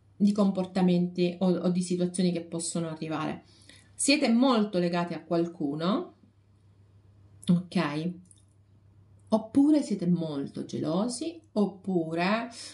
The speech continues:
potrebbe essere un sabato e domenica in cui vi piace bere, qualcosa che veramente a cui non riuscite a sottrarvi, anche un vizietto, un vizio, il fumo, fumerete tanto, berrete tanto,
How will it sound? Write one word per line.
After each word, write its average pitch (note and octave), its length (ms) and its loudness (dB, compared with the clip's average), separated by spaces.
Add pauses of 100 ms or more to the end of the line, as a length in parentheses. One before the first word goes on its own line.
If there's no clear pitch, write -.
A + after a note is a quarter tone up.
potrebbe F3 320 0
essere F3 260 0
un D#3+ 100 -8
sabato E3 220 -2
e D#3 40 0
domenica D#3+ 340 -2
in D#3+ 140 -4
cui D#3 400 -2
vi D3+ 120 -4
piace D3 360 -6
bere, D3+ 720 0 (1400)
qualcosa G#3 360 2
che F3 140 2
veramente G3 460 4
a F3+ 40 -4
cui G#3 140 0
non F#3 100 2
riuscite F#3+ 320 -2
a F#3+ 40 -4
sottrarvi, F3+ 880 -2
anche D4+ 260 0
un F4+ 180 0
vizietto, G3+ 720 0
un A3 100 6
vizio, G#3 360 0
il G3+ 80 4
fumo, G3+ 680 0
fumerete G3 560 -2
tanto, G3+ 560 2
berrete G3 560 0
tanto, F#3+ 800 0